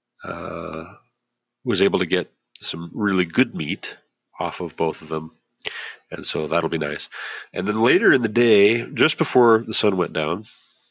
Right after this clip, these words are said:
we kept driving around and, uh, tried going to one, uh, piece of private land, a farm that, uh, was owned by some people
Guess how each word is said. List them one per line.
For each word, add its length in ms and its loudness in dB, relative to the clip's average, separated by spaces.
we 80 -18
kept 400 -6
driving 280 0
around 420 -2
and, 200 -6
uh, 200 -12
tried 240 0
going 220 6
to 60 4
one, 260 2
uh, 380 -10
piece 260 -2
of 160 -6
private 320 0
land, 380 -6
a 40 -14
farm 400 -4
that, 360 -10
uh, 320 -16
was 180 -8
owned 240 0
by 160 0
some 200 -6
people 440 -6